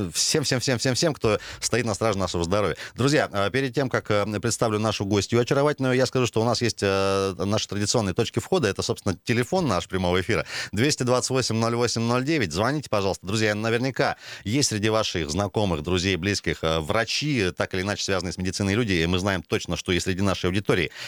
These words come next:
есть, э, замечательные люди. Друзья, дозвонитесь до нас, передайте привет, скажите спасибо и просто ва-, ваши пожелания,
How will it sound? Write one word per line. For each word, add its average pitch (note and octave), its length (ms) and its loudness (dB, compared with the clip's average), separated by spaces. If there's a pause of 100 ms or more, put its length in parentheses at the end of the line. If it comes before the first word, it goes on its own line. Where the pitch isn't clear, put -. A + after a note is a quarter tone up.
(120)
есть, G#2 360 0
э, F2+ 260 0
замечательные G#2+ 520 0
люди. B2+ 180 -2
Друзья, A#2+ 300 0
дозвонитесь B2+ 500 -2
до D#3 120 0
нас, F3 220 0
передайте A#2+ 400 0
привет, A#2+ 300 0
скажите G2+ 320 -2
спасибо F#2+ 420 -2
и D#2+ 60 2
просто G2 300 -2
ва-, E2+ 300 0
ваши F#2+ 220 -2
пожелания, F2+ 480 0